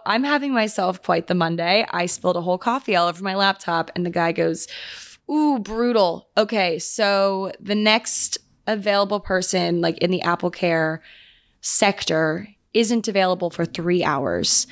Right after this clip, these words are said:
In my mind, I was going through all of my to-dos and all these time-sensitive things I had to have done on Monday. And I'm like, "That is just not gonna do. It's not gonna do."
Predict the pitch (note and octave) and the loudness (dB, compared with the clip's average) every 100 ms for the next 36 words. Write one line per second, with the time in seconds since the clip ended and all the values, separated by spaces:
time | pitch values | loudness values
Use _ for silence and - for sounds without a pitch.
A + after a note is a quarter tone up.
0 | - B3 B3 A3+ F#3 F3+ E3+ - F3 E3+ | -4 0 2 2 0 0 -2 0 -2 0
1 | E3+ E3+ G3 G#3+ G#3+ G3+ F3+ F3 E3+ E3 | 0 0 0 0 -2 -2 0 0 0 -2
2 | F#3 F#3 - - F#3+ G3+ G#3 G3+ F#3+ F#3+ | 0 -2 -4 -4 -2 0 0 0 0 -2
3 | F3 - F3 E3 E3 D3+ F3 F3 F3+ F3 | -2 -2 -2 0 0 0 0 0 -2 -2
4 | - E3+ D#3+ D#3+ D#3+ F3 F3+ E3 D#3 D#3 | 0 0 0 -2 -2 0 0 0 -2 -6
5 | - - - - - - E3+ F3 E3+ D#3+ | -10 -14 -16 -20 -16 -6 -2 0 0 -2
6 | F3 E3+ G3+ A#3 E4 E4 B3+ G#3+ - A3 | -8 -6 0 2 2 0 -4 -2 0 -2
7 | F3+ F#3+ F#3+ F3 F3 F3 D#3+ D3 - F3 | 0 0 2 2 2 0 0 -2 -4 -6
8 | _ - A#3 A3 A3 A3+ F#3+ D3+ | _ -4 0 2 2 0 0 -2